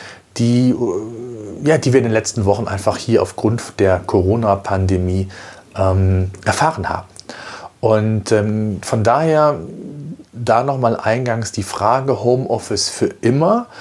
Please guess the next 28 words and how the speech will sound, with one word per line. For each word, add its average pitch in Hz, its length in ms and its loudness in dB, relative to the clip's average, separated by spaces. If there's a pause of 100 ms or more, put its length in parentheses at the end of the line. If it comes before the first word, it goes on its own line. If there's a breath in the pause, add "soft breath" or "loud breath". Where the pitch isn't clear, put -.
(340 loud breath)
würde 123 240 6
ich, 123 100 -4
um 113 420 -2
die 104 140 0
Antwort 117 320 0
erstmal 107 300 -2
vorwegzunehmen, 131 760 0
bevor 113 300 0
ich 104 80 -2
darauf, 101 400 -2 (320 loud breath)
ähm, 101 300 0
argumentativ 104 880 -2
antworte 123 720 2
und 107 160 0
auch, 95 200 2
beziehungsweise 98 420 -4
aus 92 120 -4
meinem 120 440 0
Blickwinkel 123 500 0
antworte, 113 600 0 (500 loud breath)
würde 110 180 2
ich 104 100 0
sagen, 104 400 0
Homeoffice 110 420 0
für - 140 -2
immer 113 300 -2
ja, 101 600 0 (220)
aber 147 460 2